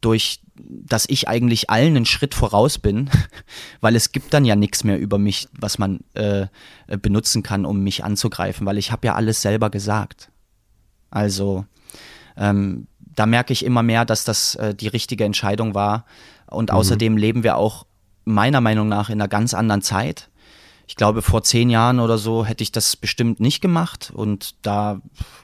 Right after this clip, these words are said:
Speaker 1: wär's auch nicht nötig gewesen, weil, ähm, da hätte es wahrscheinlich, also, äh, hätte es gereicht, Schauspieler zu sein, ja, weil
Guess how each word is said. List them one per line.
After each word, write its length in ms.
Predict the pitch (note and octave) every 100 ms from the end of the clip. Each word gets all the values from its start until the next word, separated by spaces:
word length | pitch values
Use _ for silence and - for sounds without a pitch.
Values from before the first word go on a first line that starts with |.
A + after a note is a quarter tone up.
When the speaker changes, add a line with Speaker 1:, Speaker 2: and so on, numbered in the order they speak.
| _ - - -
Speaker 1:
wär's 220 | A2 -
auch 140 | A2+
nicht 160 | A2+ G2
nötig 340 | G2 F#3+ E3+
gewesen, 440 | C#3 B2 C3+ C3+ G#2
weil, 360 | G#2 G#2+ G#2 - - - - _ _
ähm, 320 | - G#2+ G#2 G2+
da 260 | G2+ G2+
hätte 220 | G2 A2+
es 120 | A#2+ -
wahrscheinlich, 420 | G#2 A2+ A2+ D#2
also, 320 | G2+ G#2 G2 - - - _ -
äh, 220 | G1+ G1+ - -
hätte 200 | G2+ A2
es 100 | -
gereicht, 380 | A2 G#2 G#2 -
Schauspieler 440 | - G2+ - C#3
zu 140 | C#3 C3+
sein, 420 | A#2+ B2 C#3+ C#3+ _ _
ja, 320 | G#2 G#2 B2+ B2
weil 380 | G#2 G#2 G#2